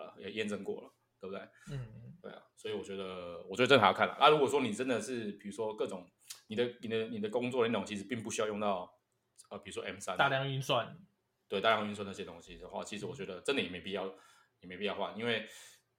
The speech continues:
Speaker 1: 即便你是跑 Intel base，我觉得都已经绰绰有余了。对，我觉得还是要看，
Speaker 2: 嗯。
Speaker 1: 还是要看啊。对啊，所以
Speaker 2: 不行啊，
Speaker 1: 好。
Speaker 2: Intel base 的C P U 太烫了。
Speaker 1: <laughs> 对，而且他一直，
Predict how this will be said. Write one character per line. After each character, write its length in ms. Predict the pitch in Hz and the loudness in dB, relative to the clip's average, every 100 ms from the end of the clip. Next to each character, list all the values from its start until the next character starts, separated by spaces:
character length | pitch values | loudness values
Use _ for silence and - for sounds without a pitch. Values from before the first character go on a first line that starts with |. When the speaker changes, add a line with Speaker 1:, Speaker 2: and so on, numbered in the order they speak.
| _ _ - - | _ _ -20 -16
Speaker 1:
即 180 | - 113 | -8 2
便 160 | 143 120 | 4 4
你 60 | |
是 80 | 104 | 2
跑 160 | - 95 | -2 -2
Intel 200 | 104 101 | 0 0
base， 260 | 95 - | -2 -6
我 60 | 95 | -8
觉 100 | 107 | -6
得 60 | 101 | -2
都 260 | 101 98 | -2 -2
已 40 | 90 | -6
经 380 | 98 92 98 - | -12 -12 -16 -10
绰 140 | 120 | -8
绰 120 | 95 | -6
有 160 | 90 80 | -10 -14
余 120 | - | -20
了。 120 | - _ _ _ | -20 _ _ _
对， 100 | - - | -20 -12
我 60 | 101 | -6
觉 80 | |
得 60 | 98 | -6
还 60 | 92 | -4
是 80 | |
要 60 | 98 | -6
看， 160 | - 90 | -6 -8
Speaker 2:
嗯。 40 | - _ _ | -12 _ _
Speaker 1:
还 100 | 92 | -10
是 80 | 107 | -8
要 60 | |
看 140 | - 101 | -8 -12
啊。 60 | - _ _ _ _ | -18 _ _ _ _
对 100 | - | -16
啊， 100 | - - _ _ _ _ _ - | -16 -20 _ _ _ _ _ -10
所 160 | - | -4
以 360 | 98 98 90 87 _ _ | -4 -4 -8 -14 _ _
Speaker 2:
不 80 | 165 | 0
行 160 | 131 | 0
啊， 160 | 120 127 | 4 4
Speaker 1:
好。 60 | 143 | 4
Speaker 2:
Intel 260 | 160 170 | 6 6
base 300 | 156 156 123 | 8 6 6
的 200 | 123 117 | 2 2
C 140 | 120 135 | 0 -2
P 120 | 143 | 0
U 80 | 131 | 0
太 160 | 139 | 0
烫 280 | 123 131 110 | 2 2 0
了。 120 | 110 - - - - _ _ | -2 -6 -8 -14 -20 _ _
Speaker 1:
<laughs> 800 | 185 175 - - - - 208 - | -6 -4 -6 -8 -16 -14 -10 4
对， 220 | - 104 | 4 6
而 60 | 110 | 6
且 40 | |
他 220 | 113 123 | 8 8
一 100 | 131 | 8
直， 220 | 127 104 | 0 -2